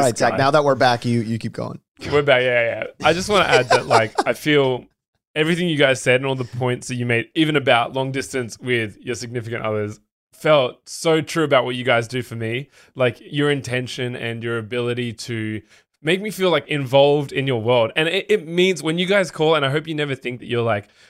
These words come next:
Speaker 2: "Are we telling, like, are we giving Zach too much information or whatever?" I love when Chad calls, he's like, "Dude, here's the house update." He's, like, at the house. And,
Speaker 1: Mm.
Speaker 2: and for me, that means so, so dang much because I wish that I could be there to experience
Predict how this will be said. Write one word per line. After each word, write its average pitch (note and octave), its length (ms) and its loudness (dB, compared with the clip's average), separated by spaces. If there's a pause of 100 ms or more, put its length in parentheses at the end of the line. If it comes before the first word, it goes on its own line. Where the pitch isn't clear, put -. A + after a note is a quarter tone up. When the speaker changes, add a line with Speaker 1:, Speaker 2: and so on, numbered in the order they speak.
(140)
Speaker 2:
"Are B2+ 80 0
we C#3 160 0
telling, C3 540 -2
like, A2+ 340 -2
are A#2+ 60 -4
we A#2+ 240 -4 (560)
giving C3 240 -4
Zach B2 220 0
too C#3+ 120 -8
much A#2+ 180 -4
information A2 460 -6
or - 20 -6
whatever?" G#2+ 480 -2 (260)
I E3 80 2
love D#3+ 320 4
when C#3+ 160 -2
Chad C#3 300 2
calls, C3+ 220 -2
he's A#2 60 -8
like, A#2 140 0 (180)
"Dude, F3 160 0
here's F3 160 4
the D#3+ 100 2
house D3+ 240 0
update." C3 440 -2 (140)
He's, E3+ 160 0
like, - 240 0
at C3 260 -2
the C3 120 0
house. A2 500 -6
And, C#3+ 160 2
Speaker 1:
Mm. A#2+ 80 -2
Speaker 2:
and C#3 140 -4
for C3+ 100 -12
me, C#3+ 420 -4
that C#3+ 220 -2
means C#3 340 -6
so, C#3+ 460 -2
so B2 280 -6
dang A#2 280 -6
much A2+ 320 -8
because A2+ 420 -4 (380)
I C3+ 120 2
wish B2+ 500 -4
that B2 160 -2
I A2+ 100 2
could G#2+ 220 -10
be A#2 140 -6
there G#2+ 200 -2
to A2 120 -10
experience G#2+ 800 -8